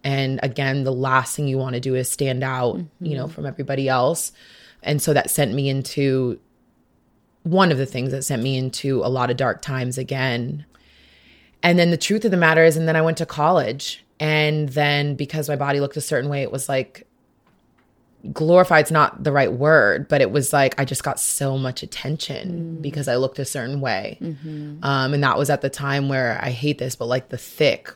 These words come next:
Speaker 1: was in.
Speaker 2: Mm-hmm.
Speaker 1: And so I went from, I had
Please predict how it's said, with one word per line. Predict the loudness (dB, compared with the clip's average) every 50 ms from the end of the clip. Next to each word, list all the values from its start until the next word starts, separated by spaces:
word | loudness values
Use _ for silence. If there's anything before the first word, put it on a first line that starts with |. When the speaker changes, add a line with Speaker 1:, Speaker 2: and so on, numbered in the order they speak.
| _ -4
Speaker 1:
was | -4 -4 -4
in. | -4 -6 -6 -4 -4 -2 -2 -2 -2 -2 -4
Speaker 2:
Mm-hmm. | -2 0
Speaker 1:
And | 0 0 0
so | 2 2 4 6 8 8 6 6 4 4
I | 2 2
went | 2 2 0 -2 -4
from, | -6 -4 -2 -2 0 0 -2 -4 -6 -8 _ _ _ _ _ _ _ _ _ _ _ _ _ _ _ _
I | 2 4 4
had | 4 2 4 4 6 6 6 4 2 2 -2